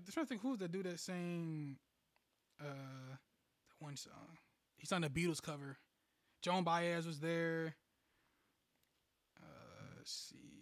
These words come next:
Santana was there. Mountain was there. Grateful Dead was there. Creedence Clearwater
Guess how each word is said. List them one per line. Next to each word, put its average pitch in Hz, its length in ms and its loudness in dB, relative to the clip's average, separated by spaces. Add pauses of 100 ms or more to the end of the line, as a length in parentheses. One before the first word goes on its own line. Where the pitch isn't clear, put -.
Santana 196 680 8
was 190 220 4
there. 185 840 4 (1400)
Mountain 190 340 2
was 175 140 -2
there. 185 180 4
Grateful 185 280 4
Dead 180 180 4
was 180 140 2
there. 180 200 4
Creedence 220 440 4
Clearwater 190 540 6